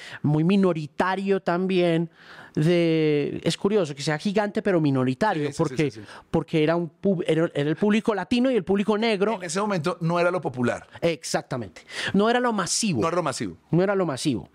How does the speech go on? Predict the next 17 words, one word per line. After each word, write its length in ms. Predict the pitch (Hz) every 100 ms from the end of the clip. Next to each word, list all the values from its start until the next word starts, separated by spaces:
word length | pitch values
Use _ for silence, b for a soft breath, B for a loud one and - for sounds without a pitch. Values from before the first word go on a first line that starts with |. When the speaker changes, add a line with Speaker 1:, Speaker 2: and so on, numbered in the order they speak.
| B B B B B - -
Speaker 1:
Cu-, 200 | - -
cuando 340 | 233 208 202
s-, 260 | 202 - - -
cuando 240 | 196 190
llega 280 | 170 247 269
mil 140 | 277 285
novecientos 500 | 262 214 208 254 -
setenta 460 | 220 - 190 -
y 60 | 190
nueve, 340 | 196 202 220 -
es 180 | 202 -
tan 220 | 247 247
grande 280 | 262 269 269
la 140 | 202
fiebre 360 | - 196 196 220
del 200 | 170 143
disco 560 | 170 - - 160 151